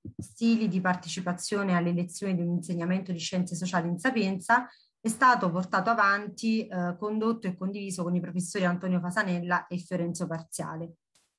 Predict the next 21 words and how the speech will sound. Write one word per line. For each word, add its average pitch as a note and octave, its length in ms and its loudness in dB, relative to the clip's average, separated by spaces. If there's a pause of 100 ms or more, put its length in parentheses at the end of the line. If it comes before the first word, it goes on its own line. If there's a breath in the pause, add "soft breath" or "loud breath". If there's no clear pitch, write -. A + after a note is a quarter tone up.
(140)
E F#3 460 4
più C#4 400 6
nello F#3+ 260 -2
specifico, A3 1000 2
l'obiettivo F#3+ 500 0
della F3+ 220 2
presentazione F3+ 960 0
è F#3 120 -6
quello G3 240 -2
di F#3 220 0
discutere F#3 640 2
i E3+ 40 2
risultati F3+ 840 2 (200 loud breath)
ottenuti A#3 420 4
a G3 60 4
seguito G3+ 440 -2
della F3+ 220 0
realizzazione F#3 680 0
di F#3+ 60 -4
un'analisi F#3 720 -2
esplorativa F#3+ 1000 2